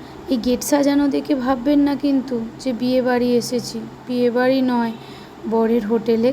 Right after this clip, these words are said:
কাজ চলছিল। আর গেটটার তলা দিয়ে অফিস রুমে যাচ্ছিলাম। দেখুন, গেটটা এত সুন্দর সাজিয়েছে, মনে হচ্ছে আমরাও বিয়ে বাড়ি এসে গেছি। খুব বৃষ্টি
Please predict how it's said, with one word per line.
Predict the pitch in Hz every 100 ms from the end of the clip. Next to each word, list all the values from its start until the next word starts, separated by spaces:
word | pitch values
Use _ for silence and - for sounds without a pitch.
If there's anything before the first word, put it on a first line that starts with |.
| 262
কাজ | 240 214
চলছিল। | - 240 226 208 233 214 214 - - - - - 339
আর | 220 233 208
গেটটার | 214 - 233 226
তলা | 233 220 220
দিয়ে | 208 226 269 - - - - - - - - 381 - - -
অফিস | 226 226 220 202
রুমে | 226 247
যাচ্ছিলাম। | 226 226 220 - 233 214 208 - - - - - - - - 214
দেখুন, | 233 220 285 254 453 233
গেটটা | 220 - - -
এত | - -
সুন্দর | 233 269 254 269
সাজিয়েছে, | 262 - 247 285 240 247
মনে | 247 247
হচ্ছে | - 247
আমরাও | 233 220 226 220
বিয়ে | 226 226
বাড়ি | 220 214 220
এসে | 214 247
গেছি। | 226 220 - - - - - - - - -
খুব | - 269
বৃষ্টি | 226 233 -